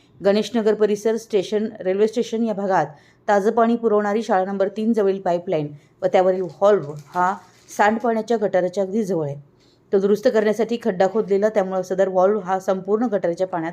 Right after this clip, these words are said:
बुडालेला आहे आणि कायमस्वरूपी त्यामध्ये गटारीचं पाणी साचलेलं असतं. परिणामी नगर परिषदेचा कर्मचारी दररोज पाणी पुरवठा सुरू करण्यासाठी हा व्हॉल्व्ह उघडतो, तेव्हा गटारीतील सांडपाणी या ताज्या पाण्याच्या पाईपलाईनमध्ये मिसळत असून यामुळे अत्यंत दूषित आणि आरोग्यास अपायकारक पाणी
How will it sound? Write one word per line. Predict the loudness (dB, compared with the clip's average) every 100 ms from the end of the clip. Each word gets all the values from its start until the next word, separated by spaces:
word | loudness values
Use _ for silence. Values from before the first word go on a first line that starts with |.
| -8
बुडालेला | -6 -4 -4 -6
आहे | -8 _ _ _ _
आणि | -10
कायमस्वरूपी | -2 2 2 2 0 0 0
त्यामध्ये | -2 -2 -2
गटारीचं | -2 -2 -2 -4
पाणी | -6 -4 -4
साचलेलं | -4 -4 -4 -4 -4
असतं. | -6 -12 -12 _ _ _ _ 0
परिणामी | 2 4 4 4
नगर | 4 2
परिषदेचा | 2 0 0 -2 -2 -2
कर्मचारी | 0 -2 -2 -2 -2
दररोज | 0 2 2 2
पाणी | 2 0 0
पुरवठा | -2 -2 -4
सुरू | -6 -2
करण्यासाठी | -2 -2 -6 -8 -8 -12 -12 _ _ 0
हा | 2
व्हॉल्व्ह | 4 6 4 2
उघडतो, | -4 2 2 4 0
तेव्हा | 2 0 2
गटारीतील | 2 2 0 -4 -8
सांडपाणी | -6 -2 0 0 -2 -6 _ _ -4
या | -2 2
ताज्या | 2 2
पाण्याच्या | 0 0 0 0
पाईपलाईनमध्ये | 0 0 -2 -4 -4 -4
मिसळत | -4 -4 -4 -4
असून | -4 -6 -8 -14 _ _ 0
यामुळे | 2 4 2
अत्यंत | 2 -2 0
दूषित | -2 -2 -2 -2 -2
आणि | -2 0
आरोग्यास | -2 -2 0 0 -2
अपायकारक | -4 0 2 4 2 2
पाणी | -2 -2